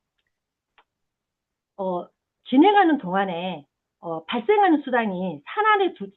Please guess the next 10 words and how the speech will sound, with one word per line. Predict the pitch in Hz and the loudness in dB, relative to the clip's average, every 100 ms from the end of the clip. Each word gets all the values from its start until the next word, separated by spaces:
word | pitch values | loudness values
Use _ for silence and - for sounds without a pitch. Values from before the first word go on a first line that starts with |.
| - | -4
산하로 | 415 403 330 - | 0 2 2 -2
들어와서요, | 220 269 311 190 - 165 165 226 - _ _ _ _ _ _ _ _ | -2 0 0 -2 -8 -10 -4 -4 -4 _ _ _ _ _ _ _ _
조금씩 | - 214 311 427 403 392 | -2 2 4 4 2 -4
소비자가 | 381 381 381 294 | -4 0 0 0
움직이고요, | 196 175 208 202 165 160 180 185 143 _ _ _ _ _ _ _ _ _ _ _ - - | -4 -4 -8 -10 -10 -6 -2 -2 -6 _ _ _ _ _ _ _ _ _ _ _ -14 -4
수당을 | 330 359 330 302 | 0 2 0 -4
받는 | 190 190 220 294 | -4 -4 -4 -4
사람들을 | 339 285 180 175 247 175 - _ _ _ _ - | -2 -2 -2 -2 -2 -2 -6 _ _ _ _ -2
그룹, | 285 359 403 403 | 2 6 6 4
그룹으로 | - 285 339 285 196 202 147 | -2 2 2 0 0 0 -2